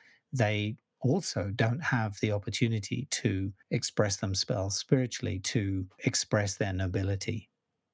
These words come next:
And I think that the sort of exciting idea at the heart of this quote for me is that there is nothing that can take away from us the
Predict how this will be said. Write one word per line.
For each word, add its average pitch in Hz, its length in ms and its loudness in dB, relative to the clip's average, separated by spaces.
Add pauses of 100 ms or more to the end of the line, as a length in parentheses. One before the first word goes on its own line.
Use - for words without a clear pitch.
(400)
And 135 120 6
I 127 80 2
think 208 240 2
that 151 160 -4
the 127 100 0
sort 139 200 0
of 113 80 0
exciting 127 760 0
idea 107 580 0
at - 120 -6
the 104 100 2
heart 107 240 2
of 104 100 -2
this 110 200 2
quote 98 400 -2
for - 160 -2
me 110 480 0 (640)
is 135 240 4
that 110 420 0 (800)
there 147 220 4
is 143 360 -2 (200)
nothing 131 640 2 (400)
that 120 260 0
can 117 200 0
take 113 260 0
away 113 360 2
from 104 260 -2
us 101 420 -4 (680)
the 104 480 0